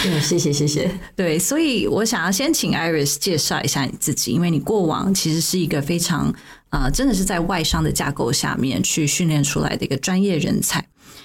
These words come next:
Speaker 2: 那你用H R的身份、大组织、大资源的身份去做一些规划管理。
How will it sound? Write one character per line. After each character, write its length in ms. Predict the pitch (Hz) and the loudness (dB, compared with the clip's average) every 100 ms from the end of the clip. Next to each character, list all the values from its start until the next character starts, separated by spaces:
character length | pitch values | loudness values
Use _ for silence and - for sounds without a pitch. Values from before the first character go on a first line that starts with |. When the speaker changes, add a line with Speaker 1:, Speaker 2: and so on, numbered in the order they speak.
| - _ | -20 _
Speaker 2:
那 400 | 190 185 160 - - | 0 2 0 -2 -2
你 340 | 185 151 - - | 0 2 0 0
用 220 | - 190 | 0 2
H 240 | - 196 | 2 0
R 80 | 196 | 2
的 80 | 170 | 0
身 220 | 151 170 | 2 0
份、 360 | 175 165 147 - - | 2 2 0 0 -2
大 160 | 196 | -2
组 220 | 147 151 | 0 -2
织、 340 | 131 - 160 160 | 0 0 0 0
大 220 | - 160 | -2 -2
资 180 | - 160 | -2 0
源 200 | 156 - | 2 2
的 100 | 147 | 2
身 200 | - 151 | 2 2
份 140 | 160 | 2
去 180 | 143 160 | 2 0
做 200 | 156 151 | 0 0
一 20 | |
些 140 | 143 147 | 0 0
规 160 | 151 | 0
划 160 | 147 143 | 0 -2
管 260 | - 131 | 0 0
理。 160 | 143 - | 0 -2